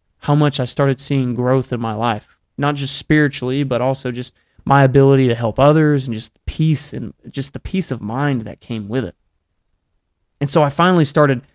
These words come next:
taking more time to be holy. You see, the Bible talks a lot about our need to take time to be holy, right? Matthew six thirty-three, Jesus tells us, "But seek first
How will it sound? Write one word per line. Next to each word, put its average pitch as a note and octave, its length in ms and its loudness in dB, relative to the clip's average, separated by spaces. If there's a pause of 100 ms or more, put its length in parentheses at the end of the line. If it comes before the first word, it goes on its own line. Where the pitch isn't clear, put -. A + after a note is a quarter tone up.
(600)
taking D3+ 540 0
more C3+ 180 2
time A2+ 340 -6
to A2+ 60 -8
be A2+ 140 -6
holy. D#3 320 -2
You A#2 100 -4
see, G3 140 2
the E3+ 100 6
Bible B3+ 400 2
talks F3+ 340 2
a F#3+ 60 4
lot A3 300 6
about D3 320 4
our D3 160 6
need D3 540 0 (1000)
to C#3 120 -2
take B2+ 360 -4
time A#2 420 -4
to - 120 -10
be A2+ 140 -4
holy, A#2+ 440 -2 (560)
right? C#3+ 320 4
Matthew D#3+ 360 2
six - 360 0
thirty-three, E3 600 2
Jesus C3 360 0
tells C#3 220 0
us, C3 140 -2
"But - 240 -4
seek - 480 -2
first - 680 2